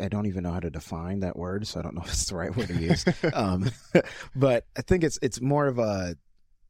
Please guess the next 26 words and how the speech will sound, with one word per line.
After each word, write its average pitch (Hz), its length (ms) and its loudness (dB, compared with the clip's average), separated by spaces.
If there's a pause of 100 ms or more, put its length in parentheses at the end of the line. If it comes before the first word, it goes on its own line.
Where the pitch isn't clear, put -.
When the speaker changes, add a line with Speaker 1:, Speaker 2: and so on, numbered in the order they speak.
(140)
Speaker 1:
it 143 100 2
almost 220 320 2
feels 160 160 4
like 120 100 0
a 101 40 0
psychotic - 460 -4
break. - 360 -16 (140)
Speaker 2:
Mm. 104 240 2 (880)
Speaker 1:
N-, 101 140 -6
you 110 80 -2
know, 98 160 0
I 104 80 0
can 117 160 -2
really 156 320 2
understand 92 920 -2 (360)
how 78 580 -6 (760)
acting 92 380 0
can 80 360 0
take - 240 0
a 76 40 -6
toll 80 340 -2
on 76 120 -6
your 76 120 -6
brain 69 280 -8 (240)
Speaker 2:
Mm-hmm. 107 200 2
Speaker 1:
because 85 500 0